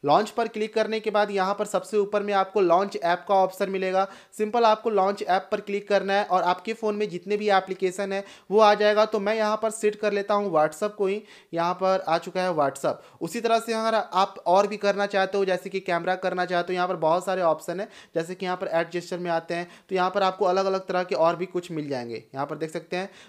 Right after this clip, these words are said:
आ, डिस्प्ले ऑफ है, आ, डिस्प्ले ऑन है, तो बहुत सारे यहाँ पर आपको मिल जाता है।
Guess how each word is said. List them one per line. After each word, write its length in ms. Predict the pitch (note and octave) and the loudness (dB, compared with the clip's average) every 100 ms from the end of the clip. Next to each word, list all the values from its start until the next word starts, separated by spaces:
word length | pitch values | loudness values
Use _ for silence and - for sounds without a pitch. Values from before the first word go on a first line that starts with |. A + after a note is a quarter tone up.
| - | -2
आ, 320 | C#3+ D3 D3 | 2 4 2
डिस्प्ले 400 | D3 D#3+ - E3 | 0 -8 -4 2
ऑफ 280 | D#3 D3+ D#3 | 4 4 4
है, 320 | D#3 D#3 D#3 C#3+ | 2 2 2 0
आ, 240 | C#3 C#3 | 0 0
डिस्प्ले 360 | C#3+ C#3+ E3 D#3+ | -2 -8 -2 2
ऑन 220 | D3+ D3+ | 2 0
है, 120 | D#3 - - | -4 -8 -10
तो 60 | F3 | 2
बहुत 300 | F#3 G#3+ A3+ | 4 4 4
सारे 160 | A3+ | 2
यहाँ 140 | G#3+ G#3 | 2 2
पर 120 | G#3+ | 4
आपको 300 | F#3+ F#3 G#3 | 2 2 0
मिल 160 | F3+ E3+ | 0 2
जाता 280 | C#3 B2+ B2 | 0 2 -4
है। 180 | A#2 | -4